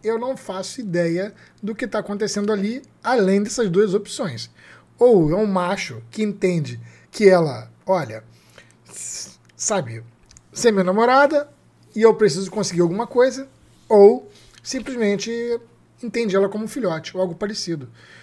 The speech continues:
Ou simplesmente pelo fato dele ser um animal silvestre, que tá sendo criado em casa, é,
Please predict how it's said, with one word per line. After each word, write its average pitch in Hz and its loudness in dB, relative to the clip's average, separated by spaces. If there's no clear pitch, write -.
Ou 220 2
simplesmente 226 -4
pelo 240 -4
fato 208 -6
dele 220 -8
ser - -4
um 190 0
animal 147 -6
silvestre, 196 -4
que - -20
tá 156 -12
sendo 160 -8
criado 143 -10
em 196 -8
casa, 208 -4
é, 202 8